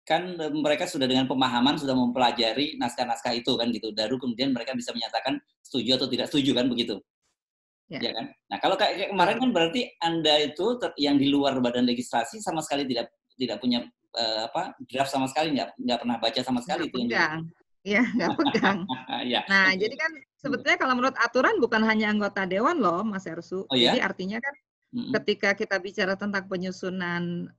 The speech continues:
Speaker 2: sebuah R U U, itu
Speaker 1: Mm-mm.
Speaker 2: kan mulai dari, eh, pengusulannya, sampai kemudian pembahasannya,
Speaker 1: Mm-mm.
Speaker 2: kemudian penetapannya, ini harus melibatkan partisipasi publik.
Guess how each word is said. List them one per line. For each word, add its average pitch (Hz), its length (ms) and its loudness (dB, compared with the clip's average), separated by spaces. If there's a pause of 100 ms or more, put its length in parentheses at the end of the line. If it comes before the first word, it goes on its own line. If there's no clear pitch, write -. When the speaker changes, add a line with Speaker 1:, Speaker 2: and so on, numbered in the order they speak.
Speaker 2:
sebuah 165 960 -4
R 165 160 -4
U 185 160 0
U, 165 200 -4 (560)
itu 226 100 -2
Speaker 1:
Mm-mm. 254 80 2
Speaker 2:
kan 285 140 4
mulai 190 260 0
dari, 175 640 -2
eh, 160 560 -2 (260)
pengusulannya, 190 1040 -4
sampai 170 360 -6
kemudian 165 520 -8
pembahasannya, 185 1200 -4 (240)
Speaker 1:
Mm-mm. 240 80 -2
Speaker 2:
kemudian 170 320 -2
penetapannya, 190 840 -4 (360)
ini 247 120 0
harus 285 280 0
melibatkan 208 560 -2
partisipasi 190 560 -6
publik. 202 480 -6